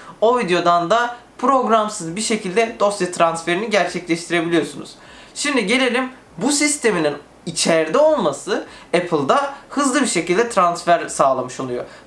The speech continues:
Ben, e, mesleğim gereği dijital pazarlama ve sosyal medyayı yönettiğim için işlerimin birçok şeyi hızlı olması gerekiyor. Atıyorum, ben, e, aynı zamanda tasarımcıyım ve tasarım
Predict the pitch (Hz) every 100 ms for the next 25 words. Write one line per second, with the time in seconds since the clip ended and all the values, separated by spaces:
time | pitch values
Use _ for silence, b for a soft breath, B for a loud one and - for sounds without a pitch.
0 | - 208 247 - - - 170 160 160 180
1 | 175 214 254 214 165 170 175 - - -
2 | - 156 165 - 220 226 190 170 175 190
3 | 220 214 185 - - - 156 156 175 180
4 | 214 214 220 202 160 156 160 - 277 254
5 | - 226 - B B - 170 - 185 220
6 | 240 262 - 170 202 277 277 - - -
7 | 214 247 254 220 190 220 185 143 139 143
8 | 131 123 127 - 147 - 226 233 240 B
9 | B - 185 196 - - - 156 151 175
10 | 185 185 190 175 - 160 - 190 240 226
11 | 240 208 - B B 165 175 180 170 170
12 | 196 220